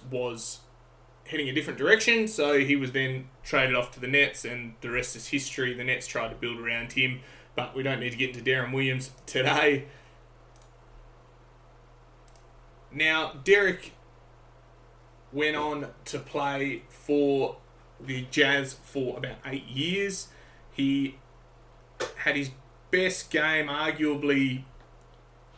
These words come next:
in, on the twelfth of November in two thousand fifteen, where he had twenty-five and twelve rebounds, seven blocks. He's had career high of thirty-five points.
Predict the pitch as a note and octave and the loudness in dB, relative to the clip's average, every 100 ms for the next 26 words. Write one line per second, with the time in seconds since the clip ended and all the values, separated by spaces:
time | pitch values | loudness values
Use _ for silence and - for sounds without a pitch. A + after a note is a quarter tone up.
0 | - C3 C3+ C3 C#3 C3+ - D#3 D3 B2+ | -16 -8 -8 -6 -6 -8 0 2 4 2
1 | B2+ B2+ B2 - C3+ D3 D3 C#3 C3 C3 | -2 0 -2 -2 0 2 4 2 2 0
2 | C#3 C3 C3 - C3+ - F3 F#3 F3+ C#3 | -2 -2 -4 -2 -4 0 0 2 2 2
3 | B2 - D#3+ D3 C3 C3+ C3+ C3+ B2+ B2+ | 2 -2 -2 -2 -2 0 0 0 -2 -6
4 | A#2 - D#3+ C#3+ C3 C3 B2+ A#2+ A#2+ D3 | -14 0 2 4 4 4 4 0 0 -2
5 | B2 A#2 C#3+ E3+ E3+ - - - - - | -2 -2 0 0 -4 -12 -14 -20 -20 -20
6 | - - - - - - - - - - | -20 -20 -20 -20 -20 -20 -20 -20 -20 -20
7 | - - - C3 B2+ C3+ B2+ - - F3 | -20 -20 -14 -12 0 0 0 -8 0 4
8 | D3 C#3 C#3 B2+ C3+ C3+ C3 B2+ E3 E3+ | 4 4 2 0 2 2 2 0 0 0
9 | E3+ - F3 E3+ E3+ - - | -2 -4 -2 -2 -4 -10 -12